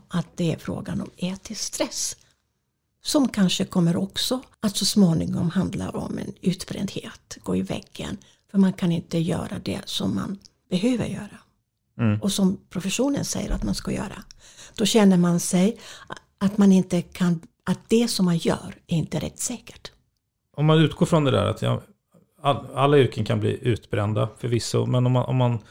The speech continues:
Speaker 2: om vi pratar lite om de här yrkena som, som din bok, eh, framförallt handlar om. Vad är det för, vilka yrken är det igen? Det, det kan vara lärare, sjuksköterskor inom socialt
Speaker 1: Socionomer.
Speaker 2: arbete. Vad sa du?
Speaker 1: Socionomer.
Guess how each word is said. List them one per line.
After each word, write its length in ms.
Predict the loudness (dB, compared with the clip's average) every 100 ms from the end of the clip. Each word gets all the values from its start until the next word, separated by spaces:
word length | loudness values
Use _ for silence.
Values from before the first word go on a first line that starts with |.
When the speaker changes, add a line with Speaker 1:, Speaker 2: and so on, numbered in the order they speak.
| -20 _ _
Speaker 2:
om 100 | 0
vi 60 | 4
pratar 280 | 4 6 4
lite 200 | 4 2
om 100 | 2
de 140 | 2
här 240 | 0 0
yrkena 360 | -2 -2 -2 -2
som, 260 | -2 -6 -10
som 280 | -8 -6 -2
din 240 | 0 2
bok, 420 | 2 0 -8 -20 -20 _ _ -12
eh, 320 | -10 -8 -10 -12 -8
framförallt 600 | -6 -2 -2 -4 -8 -20 -2
handlar 340 | 0 2 2
om. 220 | 0 -4 -10 _ _ -4
Vad 200 | 2 4
är 40 |
det 140 | 4
för, 120 | 0 -2
vilka 300 | -4 -2 0
yrken 460 | 0 0 -4 -4
är 180 | -2 -2
det 120 | 0
igen? 220 | -4 -6
Det, 140 | -6 -6
det 120 | -6
kan 140 | -4
vara 100 | -2
lärare, 560 | 0 2 0 -2 -2 -4
sjuksköterskor 920 | -4 -6 -6 -8 -8 -14 -8 -4 -4
inom 220 | -4 -8
socialt 540 | -8 -8 -4 -4 -4 -4
Speaker 1:
Socionomer. 520 | -2 2 2 2 -2
Speaker 2:
arbete. 320 | -4 -4 -4 -8 _ _ _ _ _ _ -12
Vad 120 | -4
sa 80 | -2
du? 120 | -4 -6
Speaker 1:
Socionomer. 800 | -4 0 0 0 -2 -6 -8